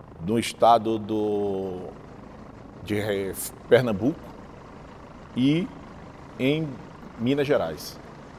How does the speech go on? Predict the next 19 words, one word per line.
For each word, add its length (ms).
Mas 240
vamos 300
ampliar 360
para 120
as 140
todas 360
vinte 180
e 60
sete 320
unidades, 640
o 60
projeto 500
vai 240
continuar 480
crescendo. 640
Temos 300
salvamentos 500
importantes, 840
com, 380